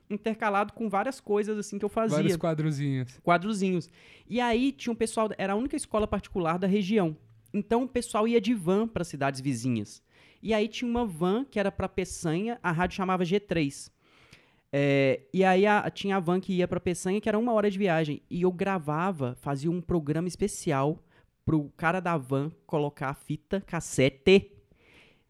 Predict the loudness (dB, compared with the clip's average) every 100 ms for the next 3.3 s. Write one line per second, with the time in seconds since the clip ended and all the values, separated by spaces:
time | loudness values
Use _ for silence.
0 | _ _ _ -2 -2 2 0 2 -2 -2
1 | -4 -4 -4 -4 -6 -2 -2 -2 -2 2
2 | 2 2 -2 -4 -4 -6 -4 -4 -2 -2
3 | -4 -4 -8